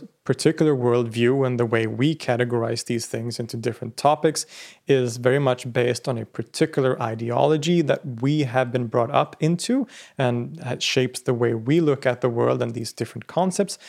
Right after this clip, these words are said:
but primarily and most importantly, that none of the people who we will be talking about ever made such distinctions.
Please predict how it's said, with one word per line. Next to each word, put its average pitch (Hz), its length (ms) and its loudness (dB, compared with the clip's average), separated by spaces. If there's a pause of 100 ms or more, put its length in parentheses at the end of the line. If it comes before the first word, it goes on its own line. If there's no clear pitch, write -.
(160)
but - 160 -4
primarily 143 600 2
and 139 100 0
most 127 180 0
importantly, 147 720 -2 (340)
that 131 340 0
none 131 400 0
of 147 80 0
the 139 80 4
people 156 540 0
who 123 80 -4
we 127 180 -2
will 123 80 2
be 120 140 -2
talking 180 420 0
about 120 400 -2
ever 143 300 2
made 117 360 0
such - 360 -4
distinctions. - 800 -4